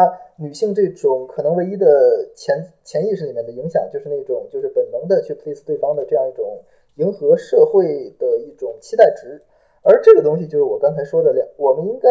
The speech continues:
试着去，呃，减损它，而不是怎么讲，在承认它的时候直接把 blameworthiness 归给一方。我自己的感觉是，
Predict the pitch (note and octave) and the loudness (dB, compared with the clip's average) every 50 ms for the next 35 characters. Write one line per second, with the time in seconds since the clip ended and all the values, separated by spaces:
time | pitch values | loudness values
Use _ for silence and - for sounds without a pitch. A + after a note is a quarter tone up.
0 | B3+ C4+ B3+ - - - - - F#3+ - - - - - F3 D3 C3+ C3 B2+ B2 | 6 4 4 -2 -10 -20 -14 -4 -2 -2 -2 -2 -6 -18 -18 -18 -18 -18 -18 -20
1 | A#2+ A#2 G#2 - - _ C#3+ C#3+ C#3 C3+ C3+ - - - C#3+ E3+ A3 - - - | -20 -20 -20 -20 -4 _ 4 4 4 2 0 -6 -6 -4 -2 -2 -2 -4 -8 -10
2 | C#3+ - - - _ _ C3 B2+ B2+ - C3 C3 C3 - F3 G#3+ G#3 - - G3+ | -12 -12 -12 -16 _ _ -6 -4 -4 -2 -2 -2 -2 -2 -6 -6 -6 -6 -6 -6
3 | F3+ E3 D3+ C#3 B2 - - - - - - C#3+ B2+ G#2 G2 F#2+ F#2 - - _ | -6 -6 -6 -8 -10 -12 -14 -20 -20 -16 -12 -10 -10 -8 -8 -10 -12 -14 -18 _
4 | _ _ _ _ _ _ _ _ _ _ _ _ _ _ _ - G3+ G3 G3 - | _ _ _ _ _ _ _ _ _ _ _ _ _ _ _ 2 2 2 4 4
5 | F3+ A3 B3 A#3 - A3+ A#3 A#3 A3+ - D#3 D3 - - E3 D#3 D3+ C#3+ C#3+ - | 4 4 4 6 6 4 4 4 4 2 2 0 2 2 2 2 2 2 2 -2
6 | - - - F3+ F#3 G#3 G#3 G#3 E3+ C3+ A#2+ - D#3 F3 G3 G3+ F#3 _ _ _ | -6 -10 -12 -4 0 2 2 4 4 4 4 2 -2 -8 -8 -8 -12 _ _ _
7 | _ _ D3+ D#3+ F#3+ - - - C#3+ C#3 B2+ B2 _ _ _ F3+ G3+ G#3 F#3+ - | _ _ -10 -8 -8 -8 -8 -12 -14 -14 -16 -16 _ _ _ -12 -12 -12 -14 -18
8 | - C#3+ D3+ - _ - D#3 F3 F#3 - - - - - _ _ _ - - B4 | -20 -20 -20 -8 _ -2 -2 -2 -4 -8 -12 -12 -12 -12 _ _ _ -12 -12 -12
9 | - - - F#4+ B4 - - | -12 -14 -18 -18 -20 -16 -14